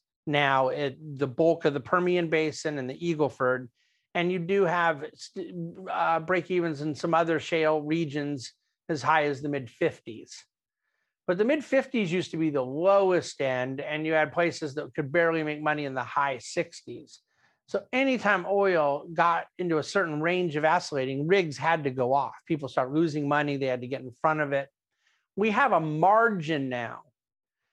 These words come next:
that not only do I think oil is incredibly profitable on the margin at sixty dollars,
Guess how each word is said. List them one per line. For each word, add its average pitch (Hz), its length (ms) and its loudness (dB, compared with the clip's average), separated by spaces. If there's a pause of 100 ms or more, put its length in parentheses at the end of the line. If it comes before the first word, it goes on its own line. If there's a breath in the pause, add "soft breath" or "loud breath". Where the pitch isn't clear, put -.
(140)
that 185 140 0
not 277 320 4
only 254 340 2
do 151 160 0
I 165 180 4
think 170 220 -4
oil 190 320 4
is 139 140 0
incredibly 160 500 0
profitable 180 800 2
on 131 140 -2
the 131 60 -4
margin 151 480 0
at 131 100 -14
sixty 214 480 -4
dollars, 117 580 -2